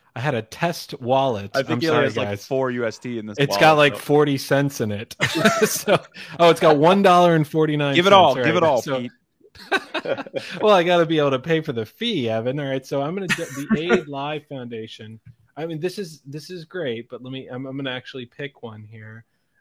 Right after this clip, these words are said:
Speaker 1: Um, all right. Yeah, let's do the Aid Live Foundation.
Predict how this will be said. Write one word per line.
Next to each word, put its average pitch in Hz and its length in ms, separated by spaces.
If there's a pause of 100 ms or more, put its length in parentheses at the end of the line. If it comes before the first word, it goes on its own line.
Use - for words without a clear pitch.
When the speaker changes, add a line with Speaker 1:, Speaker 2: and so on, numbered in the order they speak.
Speaker 1:
Um, 123 840
all 117 60
right. 113 120
Yeah, 110 180
let's 104 120
do - 100
the 104 120
Aid 104 140
Live 110 180
Foundation. - 520